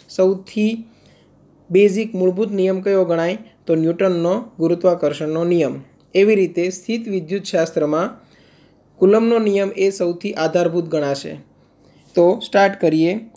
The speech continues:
કુલમનો નિયમ સમજતા પહેલાં આપણે એક શબ્દ છે એ સમજીએ, બિંદુવત વિદ્યુત ભાર.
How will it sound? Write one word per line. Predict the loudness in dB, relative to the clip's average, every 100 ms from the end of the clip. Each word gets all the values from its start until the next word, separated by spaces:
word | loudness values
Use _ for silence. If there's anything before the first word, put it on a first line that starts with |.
| _
કુલમનો | 0 2 2 2
નિયમ | 2 0 0
સમજતા | 0 0 0 0 2
પહેલાં | 4 2 0 -6 -16 _ _ _ _ _ -6
આપણે | -4 0 -2 -2 -12 _ _ _ _ _ _ _ _ _ _ _ _ _ _ -20 -20 -20 -20 -2
એક | 0 0
શબ્દ | 0 0 2 2
છે | 4
એ | 0
સમજીએ, | 2 -2 -2 -2 -2
બિંદુવત | 0 -2 0 0 0 -2
વિદ્યુત | -4 -2 -2 -2
ભાર. | 0 -2 -2